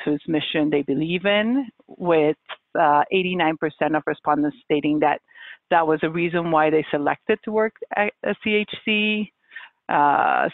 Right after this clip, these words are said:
serving an economically underserved population, as well as serving a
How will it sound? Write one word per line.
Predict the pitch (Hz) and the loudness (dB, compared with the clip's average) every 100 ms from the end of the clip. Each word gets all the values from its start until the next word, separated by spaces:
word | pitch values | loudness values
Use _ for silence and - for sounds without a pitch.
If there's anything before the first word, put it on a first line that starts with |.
| - | 0
serving | 170 165 170 | 0 2 0
an | 160 | 0
economically | 147 165 156 151 151 147 151 | 0 0 2 2 0 -2 0
underserved | 147 143 143 147 - | 0 -2 -2 -6 -4
population, | 139 151 175 240 226 - 214 208 202 196 | -6 -2 0 0 0 0 2 2 2 0
as | 160 - | -4 -2
well | 151 147 | 0 2
as | 139 147 - | 2 -2 -2
serving | 156 147 147 | -2 0 0
a | 143 | 0